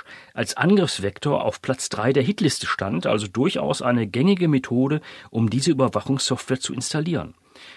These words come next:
Und das liegt dann wiederum nahe, dass die Sicherheitsbehörden auf diesen Angriffsweg einfach angewiesen sind.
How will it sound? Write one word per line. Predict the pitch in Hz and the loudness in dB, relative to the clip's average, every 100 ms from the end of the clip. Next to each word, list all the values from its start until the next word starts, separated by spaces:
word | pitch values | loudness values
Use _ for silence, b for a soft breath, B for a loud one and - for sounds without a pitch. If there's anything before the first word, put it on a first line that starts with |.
| - | -8
Und | 98 | 0
das | 151 196 | 2 2
liegt | 262 254 | 0 4
dann | 151 | 4
wiederum | 117 120 110 113 | 4 4 2 2
nahe, | 113 117 | 2 0
dass | 107 107 | 0 -2
die | 101 | -4
Sicherheitsbehörden | 104 160 139 - 127 120 120 | -2 0 0 2 2 2 0
auf | 107 | -2
diesen | - 131 127 | 0 -2 0
Angriffsweg | 107 107 107 - 117 - - _ | 0 0 -2 -2 -2 -2 -14 _
einfach | 123 110 113 | -6 -4 -4
angewiesen | 107 104 95 95 95 | -2 0 0 -4 -6
sind. | 95 87 | -8 -10